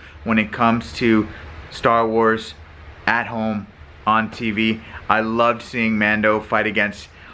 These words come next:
dozens of pirates. I thought that was absolutely sick, epic,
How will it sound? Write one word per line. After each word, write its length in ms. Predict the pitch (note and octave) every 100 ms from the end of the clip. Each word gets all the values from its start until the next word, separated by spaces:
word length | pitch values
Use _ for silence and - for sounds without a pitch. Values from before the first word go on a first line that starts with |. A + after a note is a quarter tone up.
| - - - C#3+ G#2
dozens 640 | D#3 D#3+ C#3+ C#3+ A#2 - -
of 200 | A#2 A#2
pirates. 600 | - B2+ B2 B2 B2 - - -
I 120 | A#2
thought 200 | B2+ B2
that 80 | G#2
was 160 | A#2 A#2
absolutely 680 | G#2+ A#2 - A#2 A2 G#2 G2+
sick, 560 | - - - E3+ E3+ - - - - - - -
epic, 520 | C3+ D3 D#3 C#3+ -